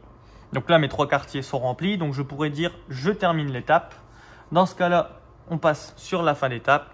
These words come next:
et là, on va faire les actions. Donc pour chaque case, donc c'est aussi indiqué sur le plateau, pour chaque case, donc électricité, eau ou déchets,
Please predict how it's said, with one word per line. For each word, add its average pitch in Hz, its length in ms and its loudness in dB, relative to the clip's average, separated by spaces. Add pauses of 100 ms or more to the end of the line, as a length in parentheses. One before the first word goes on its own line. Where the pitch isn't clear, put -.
(120)
et 143 80 -4
là, 156 100 2
on 165 40 2
va 143 120 0
faire 160 160 0
les 139 160 0
actions. 131 280 -4
Donc 160 180 -2
pour - 220 -6
chaque - 340 -6
case, 143 440 2 (680)
donc 127 140 -8
c'est 139 100 -4
aussi 135 240 -4
indiqué 143 300 0
sur 131 180 -4
le 127 60 -2
plateau, 127 320 -2 (640)
pour 135 140 -8
chaque 160 240 0
case, 160 180 4
donc 139 220 -4
électricité, 165 720 0
eau 185 300 4 (160)
ou 190 120 0
déchets, 156 420 0